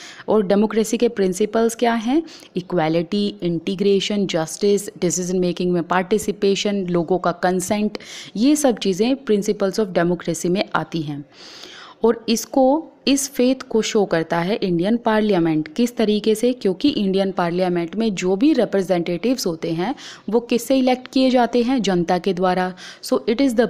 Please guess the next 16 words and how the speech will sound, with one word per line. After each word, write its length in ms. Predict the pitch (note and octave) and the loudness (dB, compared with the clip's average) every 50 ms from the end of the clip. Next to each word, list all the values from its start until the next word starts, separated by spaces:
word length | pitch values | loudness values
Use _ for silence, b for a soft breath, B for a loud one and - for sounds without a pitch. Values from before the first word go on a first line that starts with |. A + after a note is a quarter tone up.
| - - | 0 -2
people 260 | F#3+ F3+ G#3+ G#3+ G#3+ | -2 0 0 0 0
who 140 | G3 A3 - - | 0 -2 -2 -2
elect 340 | G#3+ F#3 F3+ F#3 G3 F#3 F3+ D#3+ | -2 0 2 2 0 0 0 0
their 180 | G3+ F#3+ F3 D#3 | 2 2 2 0
representatives 920 | E3 E3 - F3 E3+ D#3+ E3+ D#3+ D#3+ D#3 E3 D#3+ D#3+ G3+ A#3+ C4 C4 - - | -2 0 0 -2 0 0 0 0 0 0 -2 -2 0 0 0 0 -2 -4 -2
and 220 | A3+ A3+ G#3 F3 | -2 -2 -2 0
these 360 | E3 A3+ B3+ C#4+ B3 B3 G#3+ F#3+ | 2 2 2 4 4 4 2 2
representatives 800 | - F#3+ F#3 D#3+ F3 E3 E3 E3 E3 D#3+ - G#3 A3+ A3+ - - G3 F#3+ | 0 -2 -2 0 0 0 0 0 -2 0 0 0 0 0 -2 -4 -6 -4
assemble 400 | - F#3+ F3 E3+ E3+ G3 G3 G3+ G3 | -2 0 0 0 0 0 0 0 -2
in 60 | G3 | -2
parliament 720 | F#3+ - D#3+ D#3 D#3 D#3+ E3 F3 F3+ G3 A#3+ D4 D#4+ - - - | -2 -2 -4 -2 -2 -2 -2 -2 0 2 2 2 0 0 -2 0
और 160 | G3+ G3+ F#3 | 0 0 0
वो 160 | F3+ F#3+ A3 | 0 0 0
गवर्नमेंट 500 | G3+ F3 E3+ E3 D#3+ D#3 E3+ G3 A3 G#3+ | 2 2 2 2 2 0 0 0 0 0
बनाते 460 | G3 G#3 G#3 G#3 G3+ G3+ G3+ - A3 | 0 0 0 2 0 -2 0 0 -2
हैं। 180 | A3 A#3+ D4 | 0 0 0